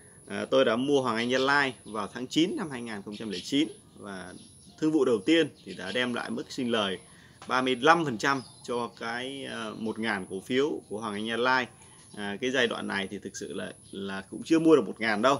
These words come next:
mua được có ba trăm cổ thôi, bởi vì số tiền thì rất ít. Giai đoạn này thì Hoàng Anh Gia Lai giá chín mấy cơ, và tôi đã bán nó với cái giá không nhớ không nhầm thì một trăm ba mấy. Và đó là thương vụ đầu, đầu tay của chứng khoán. Và kể từ đó trở đi đến năm hai nghìn không trăm mười ba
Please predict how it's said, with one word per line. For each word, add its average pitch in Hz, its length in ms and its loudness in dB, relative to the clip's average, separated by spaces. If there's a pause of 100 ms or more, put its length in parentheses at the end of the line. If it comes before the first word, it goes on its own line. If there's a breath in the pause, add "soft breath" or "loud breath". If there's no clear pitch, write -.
mua 127 200 -2
được 113 140 0
có 131 60 -4
ba 139 180 4
trăm 123 200 -4
cổ 98 240 -2
thôi, 143 180 2 (120)
bởi 101 120 -6
vì 107 120 -6
số 120 140 -8
tiền 107 360 0
thì 95 80 -8
rất 117 120 -8
ít. 202 200 2 (180)
Giai 233 120 -4
đoạn - 180 -6
này 95 160 -6
thì 98 80 -10
Hoàng 98 140 -10
Anh 107 100 -6
Gia 110 60 -4
Lai 113 220 0
giá 120 160 -4
chín 147 220 -4
mấy 160 240 -2
cơ, 143 60 -4 (460 loud breath)
và 107 80 -6
tôi 127 200 4
đã 110 120 4
bán 143 360 2
nó 156 240 -4
với 151 160 -6
cái 151 100 -4
giá 147 200 0
không 139 240 -4
nhớ 147 120 4
không 165 140 4
nhầm 113 280 2
thì 101 80 -10
một 95 180 -8
trăm 123 180 -2
ba 123 120 0
mấy. 139 240 2 (1000 loud breath)
Và 120 80 0
đó 160 120 8
là 180 80 6
thương 165 160 4
vụ 147 120 4
đầu, 131 180 6 (180)
đầu 127 160 4
tay 160 300 4 (200)
của 95 140 -6 (420)
chứng 156 180 -2
khoán. 160 240 4 (580 loud breath)
Và 127 100 0
kể 127 180 6
từ 147 180 6
đó 139 380 2
trở 127 100 4
đi 180 320 6 (120)
đến 147 140 -2
năm 165 160 -4
hai 143 180 -2
nghìn 117 180 -2
không 123 160 -6
trăm 123 160 -4
mười 107 100 -2
ba 151 300 4